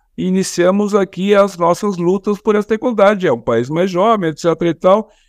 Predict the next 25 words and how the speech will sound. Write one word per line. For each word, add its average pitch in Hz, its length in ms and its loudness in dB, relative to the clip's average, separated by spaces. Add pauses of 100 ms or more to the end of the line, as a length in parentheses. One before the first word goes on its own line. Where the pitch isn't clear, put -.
Então, 214 300 0
essas 226 400 0
transformações 170 1000 -2
sociais, 180 840 -2 (320)
elas 170 320 2
acontecem, 165 960 0
se - 220 -6
impõem, 175 680 -2 (580)
e 175 120 0
a 180 80 6
sociedade, 156 800 0
então, 156 440 0
adota 139 920 0
essas 135 400 -2
mudanças, 156 840 -2 (300)
e 185 120 -2
depois 185 540 -2
é 220 220 2
o, 233 460 -4
o 151 60 -6
judiciário 160 1000 0
que 226 160 -6
começa 185 500 -2
a - 20 -4
interpretar 196 960 -2